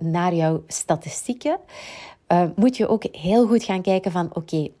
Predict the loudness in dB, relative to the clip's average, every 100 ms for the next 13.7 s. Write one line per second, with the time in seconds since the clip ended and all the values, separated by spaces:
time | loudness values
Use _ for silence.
0 | -6 0 2 0 -4 -4 -4 -6 -12 -2
1 | 0 2 2 2 0 0 2 2 0 -16
2 | -20 0 2 2 0 0 -2 0 2 2
3 | 0 0 0 -2 -2 0 0 -4 -4 -2
4 | 0 0 0 0 -2 0 2 2 0 0
5 | 0 -2 -6 -6 -4 -2 -4 -6 -18 -18
6 | -6 0 4 6 4 2 -2 -2 -4 -6
7 | -2 -2 -2 -6 -12 -4 0 0 0 -2
8 | -2 -2 -6 -6 -6 -8 -10 -16 -20 -20
9 | -4 0 4 6 6 4 2 2 2 2
10 | 2 0 2 2 2 -2 -2 -4 0 0
11 | 0 0 0 -2 -2 -2 0 2 2 0
12 | 0 -2 -6 -14 -4 0 2 2 2 2
13 | 2 2 4 4 4 2